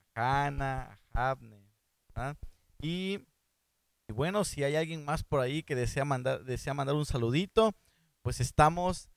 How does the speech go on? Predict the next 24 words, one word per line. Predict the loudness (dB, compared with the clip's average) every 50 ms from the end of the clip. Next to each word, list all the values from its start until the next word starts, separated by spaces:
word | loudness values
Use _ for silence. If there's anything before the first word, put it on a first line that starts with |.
| _ _ _ _ _ -6
eh, | -4 -2 -2 -2 -2
aquí | -2 -2 -2 -4
aprovechando | -2 0 0 0 0 -2 -2 -4 -2 0 2 2
a, | 2 2 0 -2
a | -4
mandar | -4 -4 -2 -2 0 0
saludos, | -2 -2 -2 -2 0 0 2 2 2
así | 0 -2 -4 -8
que | -10 -10 -8
aproveche | -4 -4 -2 -2 -2 -4 -4 -6 -10 -12
usted. | -12 -10 -6 -4 -4 -2 -4 -6 _ _ _ _ _ _ _ _ _
Y | -6 -4 -4 -4 -6 -10 -14 -20 _ _ _ _ _ _ _ _ _ _ _ _ _ _ _ -2
bueno, | 0 0 0 0 -2
gracias | -2 0 -2 -2 -2 -4 -6 -6 -6 -6
a | -6
Dios | -6 -4 -4 -2 -2 -2 -4 -6 -10 _ _ _ _ _ _ _
por | -4 -4 -2
la | -2 -2 -2
vida | -2 0 2 2
de | 2 2 0
cada | -4 -6 -6 -4 0 2 2 2
uno | 2 2 2 0 0 -2 -4 -4 _ _ -8
de | -2 0
ustedes. | 2 2 0 -2 -12 -10 _ -2 -2 -2 -2 -2 -4 -6 -8 -10